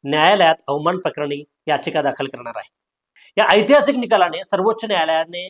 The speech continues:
उच्च न्यायालयाचा निकाल कायम ठेवला, पीडितांना भरपाई देण्याचा मार्ग मोकळा केला. हा एक ऐतिहासिक निकाल होता, ऐतिहासिक खटला होता. त्या खटल्यात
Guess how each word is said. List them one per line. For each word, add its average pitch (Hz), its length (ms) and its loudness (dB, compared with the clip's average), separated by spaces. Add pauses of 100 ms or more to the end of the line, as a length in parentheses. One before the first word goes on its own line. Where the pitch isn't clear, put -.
(120)
उच्च 175 200 -6
न्यायालयाचा 160 460 -2
निकाल 143 300 -6 (180)
कायम 151 300 -2
ठेवला, 123 240 -14 (680)
पीडितांना 165 460 -2
भरपाई 143 340 -6
देण्याचा 143 300 -8
मार्ग 127 260 -16 (120)
मोकळा 135 240 -8
केला. - 220 -14 (680)
हा 175 140 4
एक 185 80 2 (140)
ऐतिहासिक 196 520 0
निकाल 160 240 -2
होता, 127 260 -10 (280)
ऐतिहासिक 262 500 2
खटला 233 300 2
होता. 170 240 0 (1120)
त्या 151 120 -4
खटल्यात 180 320 2